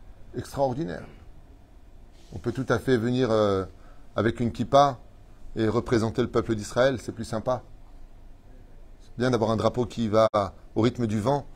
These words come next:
mais n'oublie pas qui tu représentes, andouille. Quand tu viens et que tu te présentes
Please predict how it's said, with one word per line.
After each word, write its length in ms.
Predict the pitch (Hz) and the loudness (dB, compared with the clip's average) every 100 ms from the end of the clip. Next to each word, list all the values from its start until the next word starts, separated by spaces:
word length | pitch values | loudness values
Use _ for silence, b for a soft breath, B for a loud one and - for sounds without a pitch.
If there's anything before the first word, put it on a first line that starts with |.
| b b b - | b b b -12
mais 120 | 110 | -2
n'oublie 220 | 113 110 117 | 0 0 2
pas 140 | 127 | 2
qui 120 | - | 2
tu 100 | 113 | -6
représentes, 500 | - - 123 143 - - | -4 0 0 0 -4 -2
andouille. 360 | 110 117 98 - - - - - - - - - - - - - - - - | 0 0 -2 -6 -16 -20 -20 -20 -20 -20 -20 -20 -20 -20 -20 -20 -20 -18 0
Quand 140 | 165 | 0
tu 160 | - 151 | 2 4
viens 140 | 180 | 4
et 40 | |
que 60 | - | 2
tu 80 | - | -6
te 80 | - | 2
présentes 560 | 139 123 143 135 - | 4 6 4 2 -6